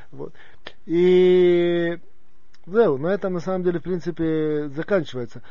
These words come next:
А упражнение именно попробовать такие ситуации. Попробовать и про-, и, и, как бы сказать, попытаться прочувствовать, что и, и таких ситуаций на самом деле относительно немало.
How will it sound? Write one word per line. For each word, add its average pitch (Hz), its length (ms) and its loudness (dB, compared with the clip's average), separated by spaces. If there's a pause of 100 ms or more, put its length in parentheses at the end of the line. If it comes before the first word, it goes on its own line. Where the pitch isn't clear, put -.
А 143 100 -4
упражнение 208 720 0
именно 208 400 -2
попробовать 208 640 4
такие 196 300 -4
ситуации. 160 640 -6 (320)
Попробовать 202 680 0 (420)
и 156 80 0
про-, 170 260 -2
и, 175 360 2
и, 165 40 0
как 170 140 -2
бы 160 80 -6
сказать, 160 220 -2 (200)
попытаться 180 440 0
прочувствовать, 180 800 0 (200)
что - 220 -4
и, 156 220 -4
и - 280 -12 (100)
таких 175 280 -4
ситуаций 208 420 0
на 180 80 -2
самом 196 220 -4
деле 180 100 2
относительно 165 400 -4
немало. 165 580 0